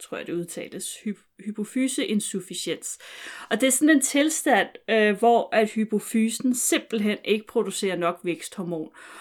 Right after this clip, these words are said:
Og, øh, altså det med, at, altså det kan have alle mulige bivirkninger, at, at hypofysen ikke producerer det, den skal. Og en af de ting, som,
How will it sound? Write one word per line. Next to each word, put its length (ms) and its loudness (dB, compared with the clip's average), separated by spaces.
Og, 220 6
øh, 320 4
altså 240 -4
det 160 2
med, 320 4
at, 360 -8
altså 160 -8
det 160 -6
kan 80 -2
have 160 2
alle 300 8
mulige 380 8
bivirkninger, 760 -6
at, 320 -8
at 120 -6
hypofysen 600 0
ikke 260 -4
producerer 540 0
det, 140 -4
den 80 -6
skal. 300 -6
Og 100 4
en 220 2
af 100 2
de 140 -4
ting, 380 -2
som, 360 -4